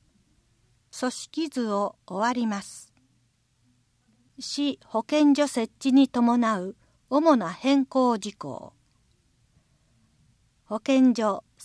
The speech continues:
健やかステーション設置。保健所と福祉、子育て部門の両方に相談や手続きのワンストップサービスによる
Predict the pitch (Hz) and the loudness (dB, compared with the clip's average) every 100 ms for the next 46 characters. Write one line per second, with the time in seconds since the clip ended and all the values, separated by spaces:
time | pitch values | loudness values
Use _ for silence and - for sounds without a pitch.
0 | - 302 330 311 311 294 - 294 277 247 | -6 0 2 2 0 -4 -2 0 0 0
1 | 208 208 220 - 170 160 _ - 160 - | -6 -6 -8 -10 -12 -12 _ -16 -16 -16
2 | _ _ _ _ _ _ _ _ _ _ | _ _ _ _ _ _ _ _ _ _
3 | _ _ _ _ _ _ _ 233 - 277 | _ _ _ _ _ _ _ -8 -2 2
4 | 269 269 262 - 208 214 _ _ _ - | 4 4 2 0 -4 -4 _ _ _ -18
5 | - 285 - 214 202 - _ - 240 330 | -4 -2 -2 -6 -8 -10 _ -8 -2 0
6 | 320 311 311 269 294 285 233 214 214 233 | 0 0 0 2 4 4 2 0 0 2
7 | 311 285 302 302 262 269 254 _ _ _ | 2 2 2 4 4 4 0 _ _ _
8 | - - 277 247 247 247 233 226 214 - | -8 0 2 4 2 2 0 -2 -4 -10
9 | _ _ 262 - 302 311 262 226 220 208 | _ _ -4 -2 -2 -2 0 0 2 2
10 | 262 320 - 339 339 - 294 320 320 269 | 2 0 0 0 0 -4 -8 -2 0 0
11 | 262 233 220 214 208 214 214 | -2 -4 -4 -2 -4 -4 -6